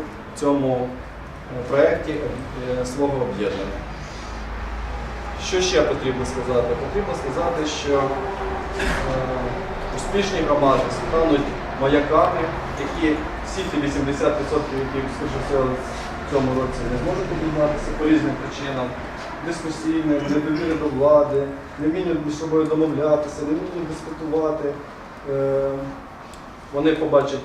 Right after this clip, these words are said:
позитивний ефект і будуть об'єднуватися в подальшому. Скільки це займе часу, ми будемо з вами бачити. Але я хочу підтримати, що перші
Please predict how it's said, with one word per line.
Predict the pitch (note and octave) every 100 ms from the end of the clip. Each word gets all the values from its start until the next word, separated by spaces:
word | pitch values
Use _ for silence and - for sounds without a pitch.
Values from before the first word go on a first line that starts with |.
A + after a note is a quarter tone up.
| -
позитивний | C3 C#3 C#3+ B2+ B2+ A#2 A#2+ - - - - -
ефект | - F3+ F#3 - -
і | C3
будуть | D#3+ D3+
об'єднуватися | B2 B2 C3 A#2+ - -
в | - A2+
подальшому. | C3 - - -
Скільки | D#3+ D#3
це | D3
займе | C3 C3+ C#3
часу, | C#3 D#3 - -
ми | B2 A#2+
будемо | A#2+ - - A#2
з |
вами | A2+ A2+ A2
бачити. | - - - - - - -
Але | B2+ C3
я | D3+ D3+
хочу | C3+ C3+
підтримати, | B2+ C3+ D#3+ D#3 C#3+
що | C3+ - -
перші | F3 G3 -